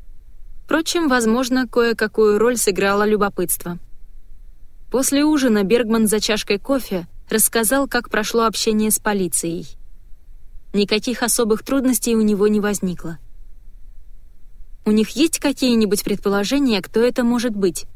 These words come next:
спросила я. Максимилиан пожал плечами. «Учитывая, где обнаружили труп,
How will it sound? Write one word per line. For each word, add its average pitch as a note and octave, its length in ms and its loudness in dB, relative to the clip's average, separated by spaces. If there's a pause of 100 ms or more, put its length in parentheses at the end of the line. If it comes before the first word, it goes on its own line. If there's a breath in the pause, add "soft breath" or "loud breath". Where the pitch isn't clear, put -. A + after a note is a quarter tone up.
(120)
спросила F#3 500 -2
я. E3+ 320 -4 (760)
Максимилиан G3+ 640 2
пожал G#3 300 0
плечами. F3+ 680 -4 (1120)
«Учитывая, G3 840 2
где G3 260 2
обнаружили F#3+ 680 2
труп, - 400 -4